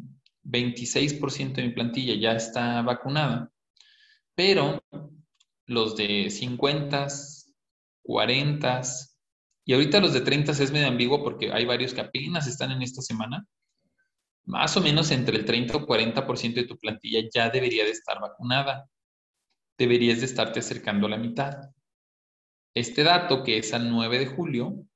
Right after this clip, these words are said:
no se acerca a la mitad de tu plantilla vacunada. ¿Qué quiere decir? Que efectivamente vamos a tener varias personas que dicen, "No me voy a vacunar". Y entre más jóvenes, mejor. Porque ya sabemos, yo sé que todos los que estamos aquí somos puros millennials, este,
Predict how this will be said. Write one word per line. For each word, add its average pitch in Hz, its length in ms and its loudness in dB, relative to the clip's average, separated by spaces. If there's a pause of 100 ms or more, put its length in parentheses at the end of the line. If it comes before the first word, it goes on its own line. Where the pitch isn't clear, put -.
(120)
no 120 300 2
se 127 140 -2
acerca 117 420 0
a - 20 4
la 113 140 0
mitad 110 280 -2
de 107 100 -2
tu - 180 -14
plantilla - 360 -8
vacunada. 123 720 -2 (420)
¿Qué 120 160 0
quiere 143 180 2
decir? 196 440 2
Que - 140 0
efectivamente 131 680 -2
vamos 120 260 0
a 113 140 -6
tener 110 240 -6
varias 110 300 0
personas 160 500 -2
que 113 80 -4
dicen, 113 240 -4
"No 107 120 -4
me 107 80 -4
voy 104 100 2
a 107 80 4
vacunar". - 400 -4
Y 123 80 -6
entre 120 180 -6
más 139 200 0
jóvenes, 180 600 -2 (200)
mejor. - 280 -10 (920)
Porque - 260 2
ya 120 100 4
sabemos, 131 520 0
yo 135 80 0
sé 135 120 -6
que 135 120 -2
todos 135 200 2
los 131 120 -2
que - 60 -8
estamos 127 240 -4
aquí 120 180 -4
somos 117 240 -4
puros 120 380 0
millennials, 151 920 -4
este, 110 540 -8